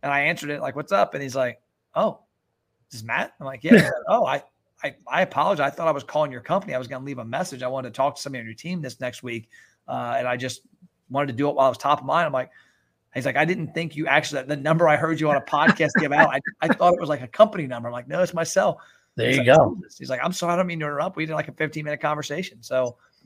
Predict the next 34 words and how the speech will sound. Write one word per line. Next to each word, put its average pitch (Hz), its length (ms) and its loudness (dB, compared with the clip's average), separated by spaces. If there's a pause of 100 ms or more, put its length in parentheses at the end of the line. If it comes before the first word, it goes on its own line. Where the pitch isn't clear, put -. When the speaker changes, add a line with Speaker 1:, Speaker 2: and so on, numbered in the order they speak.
(280)
Speaker 1:
uh, 120 120 -12
Speaker 2:
Yeah, 208 120 6
it's 233 80 6
like 220 120 4
when 226 80 10
you 220 100 10
do 247 200 10
it, 196 100 10
like, 170 180 6
you, 165 140 4
you 151 180 0
wanna 180 200 6
be 156 120 4
involved. 98 320 4
You 113 80 -2
wanna 135 180 0
help 117 200 -2
people, 92 200 -2
right? 101 160 4
So, 123 120 2
like, 104 120 4
"Yeah, 139 160 0
hit 120 140 4
me 143 100 0
up. 135 140 2
I'll 113 160 2
talk 98 280 -2
to 95 80 -8
you 87 40 -6
about 95 220 -2
it." 131 80 -4
That's, 110 180 -2
that's - 240 2
fantastic. 107 600 2